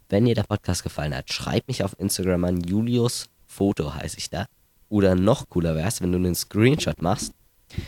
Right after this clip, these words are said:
wie du den gerade hörst, im Podcast, postest den in deine Instagram-Story, markierst mich noch, äh, schreibst am besten noch dazu, wie dir der Podcast gefällt. Dann reposte ich das auch in meiner Story, dann bekommst du ein bisschen Traffic noch von mir ab.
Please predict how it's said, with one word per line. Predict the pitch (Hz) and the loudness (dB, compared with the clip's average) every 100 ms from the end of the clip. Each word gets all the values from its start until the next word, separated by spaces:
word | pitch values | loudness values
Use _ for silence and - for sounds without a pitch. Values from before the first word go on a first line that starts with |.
| - | -8
wie | 95 | 0
du | 101 | 2
den | 101 98 | 4 2
gerade | 92 95 90 85 | 2 4 4 2
hörst, | 90 104 143 - _ _ _ _ | 4 4 2 -6 _ _ _ _
im | 98 | -4
Podcast, | - 120 110 120 - _ _ _ _ _ _ - - | -2 0 0 0 -2 _ _ _ _ _ _ -6 -2
postest | - 123 127 110 - - | 4 4 4 0 -2 2
den | 98 | 4
in | 92 - - | 4 0 -4
deine | 82 85 | -2 0
Instagram-Story, | 82 123 - 80 82 78 - 90 95 113 143 _ _ _ - | 0 -2 -2 -4 -4 -4 -2 0 2 0 -4 _ _ _ -8
markierst | 82 - 139 156 - | -6 -2 0 0 0
mich | 85 - - | -2 -2 0
noch, | 104 - - _ _ - - _ _ _ | 0 0 -10 _ _ -20 -20 _ _ _
äh, | 101 98 | 0 2
schreibst | - 113 - - - | 2 0 -2 -8 -10
am | - 98 95 | -2 0 2
besten | 101 101 | 0 0
noch | 98 | 0
dazu, | - 98 - 107 101 | 0 -2 2 4 4
wie | 92 | 4
dir | 98 90 | 2 2
der | 87 | 0
Podcast | - - 92 87 - | -6 -4 -2 -2 -4
gefällt. | - 90 120 - - _ _ _ - | -4 0 0 -2 -8 _ _ _ -4
Dann | 95 90 | 0 2
reposte | 101 127 - _ - - | 4 2 0 _ -10 -4
ich | - - | -2 -2
das | 107 - | -2 -2
auch | 90 - | 0 0
in | |
meiner | 90 101 113 | 2 2 0
Story, | - 104 104 | 0 0 0
dann | 92 87 | 0 0
bekommst | - 92 | -2 -4
du | 87 | -4
ein | |
bisschen | - - 80 | -8 -8 -6
Traffic | - 98 - - | -4 -4 -4 -6
noch | 85 | -6
von | 92 90 | -2 0
mir | 95 80 | 0 0
ab. | 101 | -4